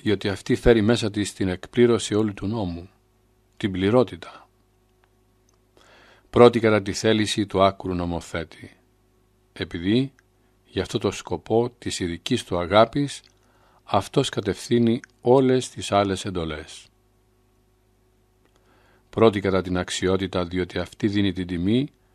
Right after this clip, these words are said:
σ' όλες τις αρετές και εντολές. Πρώτη κατά την τάξη, διότι αυτή είναι το θεμέλιο όλης της χριστιανικής ηθικής και τελειότητος,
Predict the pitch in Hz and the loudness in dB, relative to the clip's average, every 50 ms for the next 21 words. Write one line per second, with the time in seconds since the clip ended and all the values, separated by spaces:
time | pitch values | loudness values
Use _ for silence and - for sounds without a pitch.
0 | _ _ _ _ _ _ - - - 117 107 101 92 - - - - - 92 87 | _ _ _ _ _ _ -12 -4 2 2 2 2 2 -2 -4 -10 -8 -6 -4 -4
1 | 87 82 - 95 90 82 - - 92 85 82 80 78 78 87 101 127 139 135 - | -6 -6 -4 -4 -6 -6 -6 -8 -6 -6 -6 -6 -6 -4 -2 -2 -2 -2 -4 -10
2 | - - - _ _ _ _ _ _ _ _ _ - _ _ _ _ _ _ _ | -16 -18 -20 _ _ _ _ _ _ _ _ _ -20 _ _ _ _ _ _ _
3 | _ - - 127 139 127 123 110 120 110 107 104 95 101 95 90 101 107 120 117 | _ 4 8 8 8 8 6 4 4 4 4 4 2 0 0 4 6 6 6 4
4 | - - 117 104 101 98 92 - 98 92 - - - 117 104 101 92 - - 92 | 2 -2 0 2 2 2 0 0 -2 -2 -2 0 0 0 2 0 0 -2 -4 -4
5 | 87 92 110 120 120 123 131 127 131 143 - _ _ - 143 139 131 107 95 - | -2 2 2 4 4 4 4 4 2 0 -4 _ _ 2 4 4 4 4 0 -4
6 | - 101 92 - - 90 85 - - 95 90 90 87 - - 104 92 - 90 85 | -6 -12 -10 -8 -6 -8 -6 -6 -6 -6 -6 -6 -6 -8 -8 -10 -8 -8 -8 -8
7 | 87 82 - - 113 98 - - 87 82 85 80 82 85 95 113 117 120 120 - | -8 -10 -6 -6 -6 -6 -4 -8 -8 -6 -6 -8 -6 -2 -2 -2 -2 -4 -4 -4
8 | 147 143 131 - - | -4 -4 -4 -8 -14